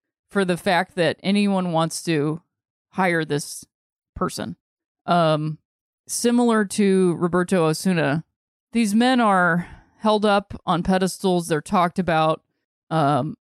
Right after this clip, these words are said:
we strip away parts of their lives to speak about them only as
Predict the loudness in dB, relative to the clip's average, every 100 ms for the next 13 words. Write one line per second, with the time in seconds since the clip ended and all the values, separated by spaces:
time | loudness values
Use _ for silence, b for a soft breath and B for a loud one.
0 | _ -2 -2 -2 -4 -2 0 2 2 2
1 | 2 2 2 0 _ _ _ _ -2 -2
2 | 0 -2 0 0 2 2 2 2 -2 -8
3 | -6 -2 -2 0 -2 0 0 2 2 2
4 | 2 0 -2